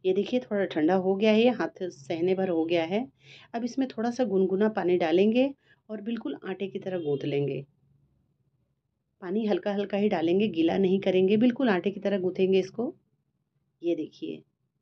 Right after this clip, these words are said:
इस तरीक़े से मैंने गूंथ लिया है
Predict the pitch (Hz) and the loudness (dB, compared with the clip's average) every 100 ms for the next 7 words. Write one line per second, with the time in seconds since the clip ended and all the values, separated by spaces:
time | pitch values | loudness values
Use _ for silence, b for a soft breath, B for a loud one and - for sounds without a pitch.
0 | _ _ _ _ _ _ _ _ _ _ | _ _ _ _ _ _ _ _ _ _
1 | _ _ _ _ _ _ _ _ _ _ | _ _ _ _ _ _ _ _ _ _
2 | _ _ _ _ _ _ _ _ _ _ | _ _ _ _ _ _ _ _ _ _
3 | _ _ _ _ _ _ _ 196 190 196 | _ _ _ _ _ _ _ -16 -8 -6
4 | 196 196 220 214 214 160 196 226 240 226 | -4 -2 4 6 4 4 2 2 2 0
5 | 247 | 0